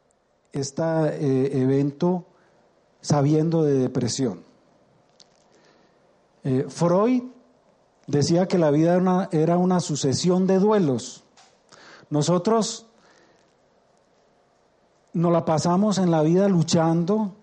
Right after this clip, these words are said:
pero renunciando a muchas cosas. Cuando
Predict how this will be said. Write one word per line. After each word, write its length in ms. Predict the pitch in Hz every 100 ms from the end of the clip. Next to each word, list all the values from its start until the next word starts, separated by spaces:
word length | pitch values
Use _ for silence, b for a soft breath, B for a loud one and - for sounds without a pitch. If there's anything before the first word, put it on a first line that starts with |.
| - _
pero 240 | - 156 147
renunciando 760 | 156 156 151 - 170 170 175
a 40 |
muchas 340 | 175 165 170 -
cosas. 580 | 202 165 - 110 - - B B B B B
Cuando 640 | 151 156 151 151 147 139